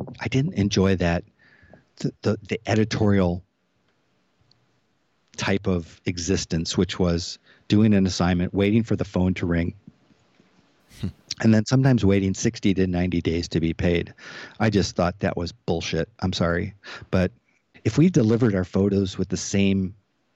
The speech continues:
Speaker 1: alacrity that they would often pay us in editorial rates, they would never have a publication. So I just thought that they weren't taking people,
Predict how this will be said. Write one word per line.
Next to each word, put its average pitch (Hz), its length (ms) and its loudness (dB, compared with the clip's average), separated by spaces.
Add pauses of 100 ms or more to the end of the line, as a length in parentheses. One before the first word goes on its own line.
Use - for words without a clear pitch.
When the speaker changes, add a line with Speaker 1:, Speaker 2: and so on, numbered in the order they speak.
(160)
Speaker 1:
alacrity 95 640 0
that 87 220 -4
they 87 160 2
would 85 180 0
often 92 340 -4
pay - 280 0
us - 400 -4
in 87 120 2
editorial 85 600 2
rates, 78 420 -6 (380)
they 123 80 0
would 151 160 2
never 90 200 0
have 87 160 0
a 87 60 2
publication. 95 720 -4 (460)
So 120 140 0
I 127 40 4
just 127 220 0
thought 117 220 0
that - 180 -4
they 120 100 0
weren't 180 200 -4
taking 117 280 -2
people, 120 400 -2